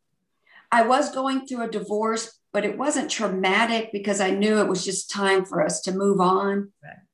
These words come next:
Speaker 1: There was just this thing like, "What, what is all this about?" And I just started plugging into my intuition, which I had really shut down.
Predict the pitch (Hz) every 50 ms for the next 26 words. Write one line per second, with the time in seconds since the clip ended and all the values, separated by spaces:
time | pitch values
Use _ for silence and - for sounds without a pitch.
0 | _ _ _ - 247 262 269 269 - - 320 349 349 - - 262 240 - - -
1 | - - 254 262 269 262 233 208 196 190 185 180 175 - - - _ _ _ _
2 | _ _ - - 233 302 339 - - 247 320 339 311 269 254 - 220 202 202 202
3 | 202 196 196 - 180 175 190 196 214 208 185 175 175 170 165 170 180 - - -
4 | - - - 269 320 339 - - - 294 294 285 254 247 - - - 262 262 254
5 | 254 233 233 240 269 277 269 277 202 196 185 180 202 220 220 - - 202 208 254
6 | 294 285 - 339 311 147 165 - - 208 208 220 208 202 208 208 - 226 247 254
7 | 214 190 190 - - 220 190 - - - 220 233 202 - - 151 - -